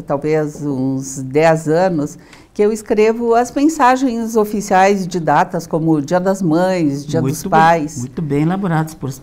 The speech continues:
Speaker 2: por, por <laughs>
Speaker 1: É, Natal, ah, Dia do Professor, né?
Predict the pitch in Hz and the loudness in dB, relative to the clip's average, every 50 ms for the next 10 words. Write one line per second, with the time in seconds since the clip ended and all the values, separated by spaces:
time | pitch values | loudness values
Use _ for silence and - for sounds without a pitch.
0 | - _ - 131 123 123 120 120 - 131 123 117 - - 240 196 120 117 - 117 | -20 _ -8 -6 -6 -4 -6 -6 -6 -6 -6 -6 -6 -6 -4 -4 -2 -2 -2 -2
1 | 131 113 127 135 165 165 156 143 127 113 107 - - 170 175 196 202 208 226 240 | -2 0 0 2 2 2 2 2 0 -2 -4 -6 -6 -4 -4 -2 0 0 0 0
2 | 233 - 208 170 170 180 190 190 185 175 165 160 156 151 147 143 139 135 135 131 | 0 2 4 6 6 6 8 6 6 6 4 2 2 2 2 2 4 4 4 4
3 | 131 131 127 123 120 120 123 131 131 135 127 - 190 175 160 165 - 160 165 - | 4 4 4 4 2 2 0 -2 -4 -4 -2 0 0 -2 -2 -4 -4 -4 -2 -2
4 | 196 190 190 - - 180 170 175 175 175 175 175 175 175 - - - - 143 143 | -2 -2 -2 -2 0 0 2 4 4 4 4 4 2 0 -4 -8 -4 -2 0 2
5 | 151 190 247 339 | 2 2 2 0